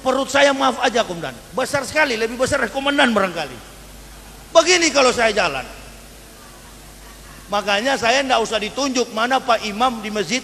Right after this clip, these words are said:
mana bukan. Imam di masjid biasanya kecil dan kurus. Karena tidak dapat gaji, kasihan. Tapi kalau yang paling gendut dan paling mahal H P-nya, itulah Pak Pendeta.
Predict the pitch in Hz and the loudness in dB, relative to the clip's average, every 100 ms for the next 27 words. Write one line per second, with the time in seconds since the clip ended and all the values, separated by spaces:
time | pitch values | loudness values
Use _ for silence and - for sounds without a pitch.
0 | 214 220 233 269 - 208 185 - - - | 0 2 2 0 -2 -2 -2 -12 -18 -4
1 | 269 247 254 240 247 240 190 277 - 254 | -2 2 2 2 -2 -2 -2 -4 2 2
2 | 214 214 254 - 226 - 208 208 277 262 | 2 0 0 -2 -4 0 2 4 2 2
3 | 370 349 262 165 - - - - - - | 2 4 2 0 -8 -14 -18 -20 -20 -20
4 | - - - 233 285 - 277 269 277 233 | -20 -20 -12 -2 -2 0 -2 0 0 0
5 | 240 320 302 240 180 147 120 104 - - | -2 0 -2 -4 -6 -6 -8 -10 -20 -20
6 | - - - - - - - - - - | -20 -20 -20 -20 -20 -20 -20 -20 -20 -20
7 | - - - - - 311 311 359 277 339 | -20 -20 -20 -20 0 2 4 2 4 4
8 | 339 311 294 339 320 311 277 311 302 381 | 4 4 2 0 0 -2 0 0 6 4
9 | 370 - 302 247 294 277 277 247 240 185 | 6 4 2 2 0 0 4 6 6 4
10 | 220 247 202 214 - - - - - 320 | 4 4 2 2 -2 -8 -16 -14 -4 -2
11 | 349 311 254 233 - 202 - 202 190 165 | 0 0 2 0 0 -4 -4 -2 -2 -4